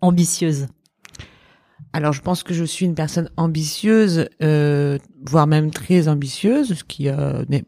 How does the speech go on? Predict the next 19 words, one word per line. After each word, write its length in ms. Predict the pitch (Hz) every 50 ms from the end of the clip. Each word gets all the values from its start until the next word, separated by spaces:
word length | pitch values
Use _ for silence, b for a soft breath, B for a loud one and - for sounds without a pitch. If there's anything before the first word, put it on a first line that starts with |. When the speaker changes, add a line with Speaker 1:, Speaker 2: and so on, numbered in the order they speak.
| _ _ -
Speaker 2:
bon, 140 | 127 135 -
à 100 | - 139
mes 100 | 139 135
yeux, 300 | 135 127 139 147 165 180
n'est 160 | 170 151 139
pas 160 | - - 143 135
du 100 | 143 -
tout 140 | - -
péjoratif. 720 | - - 151 143 151 143 147 147 - - 240 254 - - - B B B B B B B B B _ _
Euh, 760 | 165 147 147 143 143 143 143 143 143 139 139 139 139 139 139
dans 160 | 135 127 127
le 80 | 131 135
sens 420 | - - 180 180 175 - - - - -
où, 300 | 160 170 170 165 156 156
euh, 120 | 147 151
j'ai, 400 | 147 139 147 156 156 151 151 -
euh, 120 | 139 139 139
toujours, 600 | - - - 156 147 143 190 190 175 - - -
euh, 140 | 147 143 143